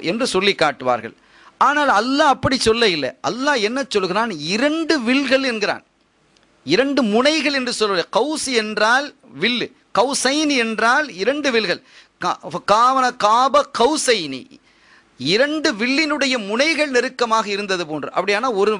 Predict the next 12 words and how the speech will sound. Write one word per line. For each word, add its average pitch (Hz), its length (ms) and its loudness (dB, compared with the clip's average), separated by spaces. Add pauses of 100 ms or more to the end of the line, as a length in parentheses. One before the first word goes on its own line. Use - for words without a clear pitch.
வில்லு 240 180 -2
இங்கன 196 220 -2
வச்சிருக்கிறோம், 151 440 -8 (480)
இன்னொரு 196 300 2 (180)
வில்லு 208 200 2
இங்கன 170 260 0
வச்சு 135 220 -4
அதோட 180 180 2 (140)
ஒட்டி 233 240 -2
வச்சிருக்கிறோம். 139 440 -4 (160)
அப்ப 175 180 2
அது 220 100 -2